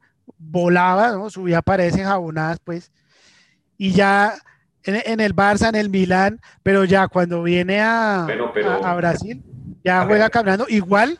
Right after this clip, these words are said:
Speaker 1: mantiene la magia, ¿no? Porque él hizo goles, quedó campeón, pero no era el mismo que uno tenía en la retina. Entonces,
Speaker 2: No, el, eh,
Speaker 1: no sé.
Speaker 2: eh, es-, esa despedida tenía que haber sido en la rueda de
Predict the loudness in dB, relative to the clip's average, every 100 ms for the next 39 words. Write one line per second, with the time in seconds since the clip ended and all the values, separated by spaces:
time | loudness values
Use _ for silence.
0 | -12 _ _ -2 -2 0 0 2 0 2
1 | 2 2 -2 -4 -10 -4 -2 -2 -4 -6
2 | -2 0 0 0 -6 -4 -4 -2 -4 -4
3 | -8 -18 -20 _ 2 4 2 2 0 -2
4 | -4 -8 -10 _ _ _ _ -2 0 0
5 | -2 0 0 0 -2 -4 -6 -10 -16 _
6 | -14 -6 -4 -4 -10 -18 _ -8 -6 -4
7 | -6 -6 -6 -8 -10 -14 -6 -4 -4 -6
8 | -8 -6 -4 -4 -4 -4 -4 -4 -6 -8
9 | -10 -8 -8 -8 -10 -8 -6 -6 -8 -10
10 | -10 -8 -8 -8